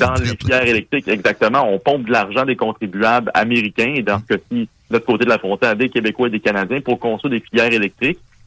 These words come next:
Speaker 1: en investissant massivement dans des entreprises qui,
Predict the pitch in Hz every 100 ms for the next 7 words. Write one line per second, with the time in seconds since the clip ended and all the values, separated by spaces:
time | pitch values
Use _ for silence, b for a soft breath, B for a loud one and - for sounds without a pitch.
0 | _ 131 160 170 143 135 - 170 147 131
1 | 165 - 151 123 123 143 135 120 127 120
2 | 117 110 110 107 101 127 135 - 110